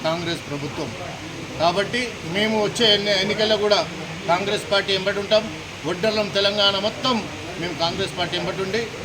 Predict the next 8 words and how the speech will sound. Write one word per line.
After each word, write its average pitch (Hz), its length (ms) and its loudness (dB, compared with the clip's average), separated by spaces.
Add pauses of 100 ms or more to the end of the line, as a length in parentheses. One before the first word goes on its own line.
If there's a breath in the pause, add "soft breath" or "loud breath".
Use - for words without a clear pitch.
(160)
వచ్చే 202 320 2
ఎంపీ 208 260 0
ఎలక్షన్స్లో 214 720 2 (400)
పెద్ద 196 240 -2
ఎత్తున 240 460 4 (500)
అన్ని 254 360 2
ఎంపీలు 240 360 2
గెలిచేటట్టు 220 720 0